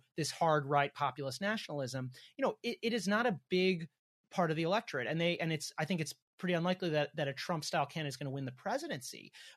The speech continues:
but it may be enough to win some Republican primaries, and it may even be enough to win some Senate races. And Thiel is playing big this cycle in the Senate, which I think is telling. You know, he's already on the hook for more than twenty million dollars, um,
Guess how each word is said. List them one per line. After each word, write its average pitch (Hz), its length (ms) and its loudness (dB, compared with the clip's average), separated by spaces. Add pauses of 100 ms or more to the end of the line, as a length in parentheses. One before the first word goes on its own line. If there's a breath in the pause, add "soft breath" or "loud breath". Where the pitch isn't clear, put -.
but 208 200 6
it 185 160 6
may 269 220 4
be 233 140 2
enough 160 280 4
to - 100 -6
win 156 180 -2
some 147 160 -4
Republican 131 440 -4
primaries, 147 560 -4 (180 loud breath)
and 170 100 0
it 180 80 0
may 190 180 2
even 233 280 0
be 196 100 0
enough 170 200 0
to - 100 -10
win 156 140 -4
some 131 120 -8
Senate 254 360 -4
races. 117 360 -8
And 147 140 -4
Thiel 220 300 2
is 147 80 0
playing 196 460 -2
big 139 440 0 (140)
this 160 200 -4
cycle 196 380 -2
in 143 60 -4
the 139 60 -6
Senate, 175 300 -4
which 139 140 -8
I 143 60 -4
think 143 200 -10
is 123 120 -10
telling. 151 320 -4
You 139 60 -4
know, 139 100 -2
he's 165 260 -2 (260 loud breath)
already 190 440 4
on 160 100 0
the 147 80 -2
hook 147 300 -4 (240 soft breath)
for 165 100 -4
more 151 220 2
than 139 100 0
twenty 165 260 -2
million 156 320 -2
dollars, 147 540 2 (300 soft breath)
um, 135 260 6